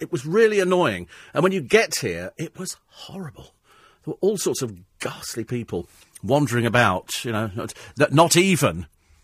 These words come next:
not even sort of, you know, worrying about trick-or-treating or anything like that. Although somebody says, I, I, you know, it's, it's quite an interesting thing, trick-or-treating, because I look forward to it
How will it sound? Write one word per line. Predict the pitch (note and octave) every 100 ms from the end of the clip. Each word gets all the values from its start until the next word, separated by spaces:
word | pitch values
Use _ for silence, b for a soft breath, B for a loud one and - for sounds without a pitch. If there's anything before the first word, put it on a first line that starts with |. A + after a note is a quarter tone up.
| _ _ _ _ -
not | C#3 C3
even | D3+ E3+ A#2 F#2+
sort | F#2+ A#2
of, | G#2+
you |
know, | A2
worrying | G#2 B2+ F#2+
about | G#2+
trick-or-treating | - C3 B2+ A2 C#3 D3+ A2
or | F2+
anything | G2+ G#2
like | F#2+ G2+
that. | G2+ B2
Although | - D3
somebody | D#3 G#3+ E3+
says, | - D3 A#2
I, | C3 C3
I, |
you | C#3
know, | C#3+
it's, | A#2+ -
it's | B2+
quite | E3
an | C#3
interesting | C#3+ B2+ A#2+ - B2
thing, | - F3+ D#3 G#2 - B B
trick-or-treating, | - C3+ - G#2 - A#2+ G2 - D2+ F2
because | - G2+ A2+
I | -
look | B2+ A2+
forward | - A2+ A2
to |
it | A2+